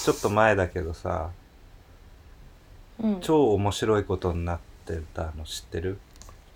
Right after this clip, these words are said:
Speaker 2: え、その面白くなってるって噂だけ聞いたけど、何が起きてるかは知らない。
Speaker 1: あ、知らない？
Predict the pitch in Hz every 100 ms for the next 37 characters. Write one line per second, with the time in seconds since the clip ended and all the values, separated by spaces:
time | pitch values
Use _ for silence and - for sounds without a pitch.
0 | - - - - - - - - - -
1 | - - 220 226 214 - 214 254 311 311
2 | 302 - 233 233 - - 214 202 202 -
3 | 233 262 285 277 254 254 240 240 233 -
4 | 233 226 220 226 208 233 233 202 202 -
5 | 185 190 214 220 - 180 175 170 151 -
6 | - - - - - - - - - -
7 | - 120 117 131 131 131 143 175